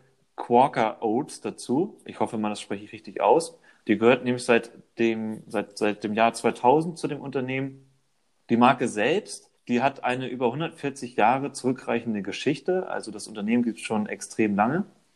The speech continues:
Und der Konzern, also Pepsi, macht seinen Umsatz hauptsächlich mit Produkten, äh, Entschuldigung, nicht Pepsi, ich meinte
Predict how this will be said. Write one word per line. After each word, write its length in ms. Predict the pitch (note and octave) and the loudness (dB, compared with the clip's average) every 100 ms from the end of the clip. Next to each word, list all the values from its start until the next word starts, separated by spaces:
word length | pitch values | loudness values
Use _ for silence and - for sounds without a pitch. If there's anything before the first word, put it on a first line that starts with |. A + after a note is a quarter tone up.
| _ _ _ _ _ _ | _ _ _ _ _ _
Und 480 | - A#2 A#2+ B2 - - _ _ - | 4 6 6 4 -4 -16 _ _ 2
der 140 | A2+ | 4
Konzern, 680 | A2 A#2 G#2 C3 C#3+ E3 E3 - | 4 -2 -2 2 2 2 -2 -4
also 440 | A2+ A2 A2 A2 A2 | -4 2 4 4 2
Pepsi, 560 | C#3+ C#3 - D#3 D#3 - - _ - | -4 -4 2 4 4 0 -20 _ 2
macht 240 | B2+ C3 | 2 4
seinen 180 | C3 A2+ | 0 0
Umsatz 680 | B2+ C#3 D3 D#3 - - - _ _ _ - | 0 0 2 2 0 -12 -16 _ _ _ 4
hauptsächlich 520 | C3 D#3+ - C3+ C3 | 4 4 -2 -4 -4
mit 180 | B2+ - | -8 -6
Produkten, 920 | - - D3 - - C3 C3+ - _ _ - | -4 -2 -2 -4 -8 -6 -6 -12 _ _ -2
äh, 240 | A2 G#2 | 4 4
Entschuldigung, 340 | G2+ - A2+ G#2 | 2 0 0 0
nicht 200 | A#2 - | -4 -4
Pepsi, 300 | B2+ - C3+ | -6 -2 -2
ich 120 | A#2+ | 0
meinte 420 | G#2+ G#2+ G#2+ G#2+ | -2 2 2 0